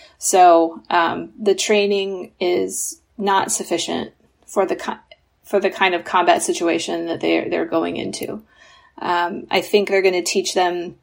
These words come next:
basic skills, like, um, I've seen them do rifle practice, how to clean your gun. Um, I haven't seen any armored equipment training yet, uh, but I, I don't know if that, that's not happening or just we're not seeing it. Um,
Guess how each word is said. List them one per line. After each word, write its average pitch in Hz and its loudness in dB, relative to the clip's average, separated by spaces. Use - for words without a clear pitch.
basic 196 4
skills, 190 4
like, - -2
um, 156 -4
I've - -4
seen 190 -4
them 180 -4
do 180 2
rifle 175 2
practice, 180 0
how 180 0
to 175 -4
clean 196 0
your 185 -4
gun. 185 0
Um, 175 0
I - -2
haven't 208 2
seen 196 0
any 190 -2
armored 190 2
equipment 208 -2
training 226 0
yet, 226 0
uh, 180 -2
but 175 -4
I, 190 2
I - 6
don't 208 0
know 202 2
if 185 -6
that, 185 -2
that's 165 0
not 175 0
happening 262 4
or 196 2
just 180 -6
we're 190 0
not 170 -4
seeing 180 -4
it. - -6
Um, 185 -4